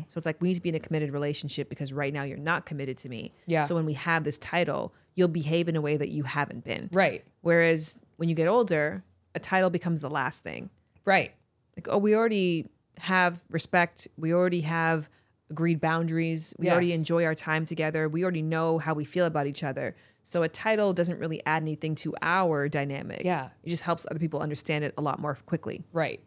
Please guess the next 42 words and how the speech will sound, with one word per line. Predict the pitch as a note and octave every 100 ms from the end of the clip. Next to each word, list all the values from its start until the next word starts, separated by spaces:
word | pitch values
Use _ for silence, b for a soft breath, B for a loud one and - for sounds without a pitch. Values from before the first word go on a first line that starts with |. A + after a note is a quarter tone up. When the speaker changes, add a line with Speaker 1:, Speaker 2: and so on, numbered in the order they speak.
| -
Speaker 2:
To | G#3
me, | A#3 A#3+
it | A3
just | F#3 E3+
doesn't | F3 D#3+ D#3+
hold | - D#3+ D#3 D3+ -
the | D3
same | - D3+ C#3+ C#3 C3
weight | C3+ C3+ - - _ D3+
that | D3
it |
used | - C#3 C3 -
to | D3
when | C#3+
I | C#3
was | C3+ C3
younger. | B2+ B2+ C#3+ F3 F3+
Like, | C#3+ C#3
it | D3
meant | C#3+ C#3+ -
a |
lot | C#3+ C3+ B2+ -
to | C#3+
me | C3 B2
to |
be | C#3
like, | C3+ -
"Oh, | D3+
yeah, | C#3+ C#3+ C#3
he | C#3+ C#3+ C3+ _
asked | D3+ C3 C#3+
me |
to |
be | C3
his | C3
girlfriend." | B2+ B2+ - - _ b b b b
That's | G#3+ A3
not | A#3 F#3
what | E3+
he | D#3 D3
said. | - G#2+ -
He | - E3 E3+ F3 E3+